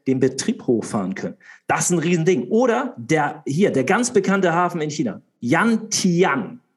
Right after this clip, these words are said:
mit Y. Yantian hat einen großen Anteil an dieser Situation durch Corona, weil nahezu alle Mitarbeiter von diesem Hafen sind auch in der Pandemie in den Lockdown geschickt worden.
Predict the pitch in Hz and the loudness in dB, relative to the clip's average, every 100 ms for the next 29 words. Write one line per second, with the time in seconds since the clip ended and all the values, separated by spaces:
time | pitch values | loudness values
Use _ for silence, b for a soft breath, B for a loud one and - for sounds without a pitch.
0 | - 135 175 190 113 101 95 135 202 247 | -6 -2 0 0 -2 -2 -2 0 0 -2
1 | - 190 160 185 208 B B B B 147 | -2 0 2 0 -2 B B B B -4
2 | 165 151 226 226 175 208 156 147 - 139 | 0 2 2 0 0 0 2 0 0 0
3 | 127 120 123 123 117 - 127 139 135 131 | 2 2 0 0 -2 0 -2 0 0 0
4 | 120 113 120 156 196 B B B B _ | -2 0 0 -2 -4 B B B B _
5 | 131 165 151 170 214 214 208 - 196 247 | 0 2 2 0 0 0 -2 -2 -2 0
6 | 247 262 208 123 117 110 113 175 202 180 | 0 0 0 0 0 -2 -2 0 0 0
7 | 180 190 190 120 104 165 226 - 175 202 | 2 0 0 -2 -2 0 -2 -2 -2 -2
8 | 214 - 185 180 175 160 170 185 160 143 | -2 -4 -2 -2 0 -2 0 0 0 0
9 | 151 156 123 110 98 - - 113 190 180 | 0 0 -2 -2 -4 -6 -2 -2 -2 -6